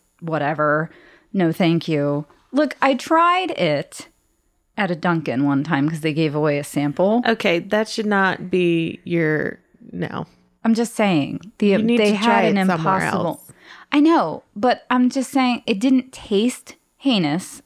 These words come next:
Speaker 1: I'm gonna put that out there. It was just that the texture was that of a damp sponge.
Speaker 2: <laughs>
Speaker 1: And I, I couldn't get past it. And they were like, "But it tastes like meat." And I was like, "It fucking doesn't,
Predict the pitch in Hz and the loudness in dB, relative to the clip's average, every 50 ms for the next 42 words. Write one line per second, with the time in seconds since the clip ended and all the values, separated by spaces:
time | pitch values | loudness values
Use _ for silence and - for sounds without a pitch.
0 | _ _ - 196 196 202 190 - 220 196 202 190 190 196 190 185 - - 143 139 | _ _ 0 2 2 2 2 0 0 0 2 2 2 2 0 0 -2 -6 -4 -4
1 | 147 156 - - - - - _ - 247 220 226 214 - - 233 226 226 - - | -4 -6 -8 -16 -20 -20 -20 _ -2 0 0 0 -2 -2 -2 -2 -4 -2 -6 -8
2 | 196 - - 185 - - - - 277 269 269 - - 254 240 220 208 196 180 175 | -8 -6 -8 -10 -8 -8 -4 -2 -2 -2 -2 -4 -2 -2 0 0 0 -2 0 0
3 | 208 190 190 185 - - 185 190 160 - - - 190 185 180 170 165 160 165 - | 2 2 2 2 0 -2 -4 -4 -4 -6 -4 -2 0 2 2 2 0 0 -2 -6
4 | - - - - - _ _ - - 180 - 220 202 190 202 208 202 - - - | -10 -20 -20 -20 -20 _ _ -10 -10 -4 0 2 2 2 2 2 0 -4 -12 -12
5 | - - 196 175 143 95 95 107 101 120 - - 233 240 254 - - - - - | -6 -2 0 0 0 0 -2 -6 -6 -6 -4 0 0 0 0 0 -4 -10 -12 -12
6 | - - - - - - - 233 233 226 202 - - 175 226 233 - - 294 262 | -12 -18 -20 -20 -12 -2 2 2 4 4 2 2 0 0 0 0 0 0 0 0
7 | 254 214 - 233 214 - 226 226 208 196 196 190 - - - - 196 214 214 220 | 0 0 0 -2 -2 0 0 0 0 0 -2 -4 -6 -6 -2 0 0 2 2 2
8 | 220 220 220 220 - 381 392 - - _ - 349 403 415 403 - 403 392 370 - | 2 2 0 -2 0 0 0 -2 -2 _ -2 0 0 0 0 0 0 0 0 0
9 | - 269 277 302 381 392 269 - 202 208 208 208 185 220 208 190 196 190 - - | 2 2 2 2 2 0 -2 0 0 2 2 2 0 0 -2 0 -2 -6 -4 -2
10 | - 320 - - 539 539 466 392 403 539 539 480 370 220 165 147 - | -2 -2 0 0 -2 0 2 0 0 0 0 0 0 0 0 -2 -4